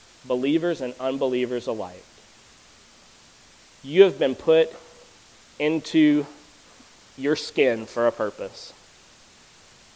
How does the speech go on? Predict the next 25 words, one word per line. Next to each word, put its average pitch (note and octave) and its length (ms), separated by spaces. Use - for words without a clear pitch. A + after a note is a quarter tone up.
You C3+ 140
have C#3 80
been A#2+ 140
put E3 280
into D#3 280
your C#3 160
skin B2 360
for B2 180
a B2 60
purpose. - 600
And C3 180
you E3+ 180
have E3 280
relationships C#3+ 880
with B2 180
other C3 220
people C#3 400
that G#2+ 140
no C3 260
one E3 300
else C#3+ 280
in C3 100
this B2 200
world A2+ 280
has. F#2 540